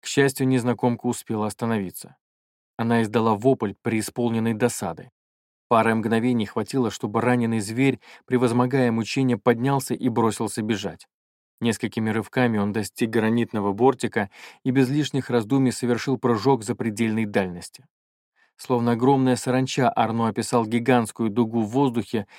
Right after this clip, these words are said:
и шумно разбился о водную гладь. «Твою мать! Но почему, Господи?» гневно верещала неизвестная. «Ты даже не представляешь, что наделал!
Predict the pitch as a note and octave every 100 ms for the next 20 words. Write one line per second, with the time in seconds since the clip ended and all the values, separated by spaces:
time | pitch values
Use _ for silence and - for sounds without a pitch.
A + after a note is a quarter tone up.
0 | - C#3 - - C3+ B2 A2 G2 A#2 A2+
1 | - A#2+ A#2 G#2 G#2 G2 G2 F#2 F2 E2
2 | - - _ _ _ _ _ _ _ _
3 | _ _ D#3+ G3+ A3 G#3+ D#3+ - - -
4 | _ _ _ _ _ _ _ C#3+ F3 F#3
5 | F#3+ A3 G#3 D#3 A3 F3+ - C3 G2+ -
6 | _ _ _ _ _ G2+ A#2 A#2 G#2 F#2+
7 | G2 F#2+ A2+ F#2+ F#2+ G#2 F#2+ F#2 - -
8 | - _ _ _ _ - C#3 C#3 C3 C#3
9 | C#3 D3+ - F#3+ F3+ C3 G2+ - B2 B2
10 | G#2 F#2